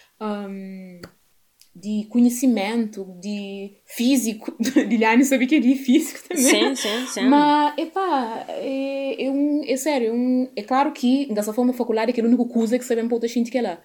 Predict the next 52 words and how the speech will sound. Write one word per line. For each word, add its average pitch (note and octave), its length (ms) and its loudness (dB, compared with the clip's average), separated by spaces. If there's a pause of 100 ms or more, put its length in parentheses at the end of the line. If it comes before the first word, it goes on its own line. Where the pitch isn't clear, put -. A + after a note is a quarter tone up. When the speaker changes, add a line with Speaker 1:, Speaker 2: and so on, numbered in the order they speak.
(260)
Speaker 1:
Mas F3 140 -8
dessa G3 80 -14
forma, F3+ 200 -2
se - 180 -10
é - 20 -6
para F3+ 200 -2
bem, A#3 380 4
para, G3 180 -4
para, G3+ 260 -6
se - 100 -10
é G3 60 0
para F3+ 100 -4
bem A#3 120 6
faculdade, A3+ 680 0 (400)
aproveita A#3+ 540 2
aquele D#4 220 2
tempo C4 560 0 (160)
para C4 200 4
realmente C#4+ 540 4
construir C#4+ 400 -2
você C4+ 280 0
como C#4 180 -2
uma C#4 80 -4
pessoa. G#3+ 420 -4
Mas F3+ 160 -8
depois G3+ 320 -4
Speaker 2:
Exato. A3+ 140 -4
Speaker 1:
da - 40 -4
faculdade, B3+ 520 -2 (880)
já A3 80 -10 (100)
Speaker 2:
Exato. G3+ 80 4
Speaker 1:
começa A#3+ 300 6
a - 20 4
vir A3 180 2
adulta, A#3+ 300 6
Speaker 2:
Mas, D4+ 220 4
mas C#4+ 80 4
é D4 60 4
Speaker 1:
já C#4 60 0
Speaker 2:
verdade, C4+ 360 4
Speaker 1:
nunca C4+ 140 4
tem E4 120 0
Speaker 2:
pelo D#4+ 80 2
Speaker 1:
tempo. D#4+ 160 2
Speaker 2:
menos - 320 -4 (260)
na A3 160 -2
faculdade G#3 800 -2
é A#3 120 0
que A#3+ 160 -8
te A3+ 320 -4
shape, A3+ 480 0 (280)
shape, - 380 -10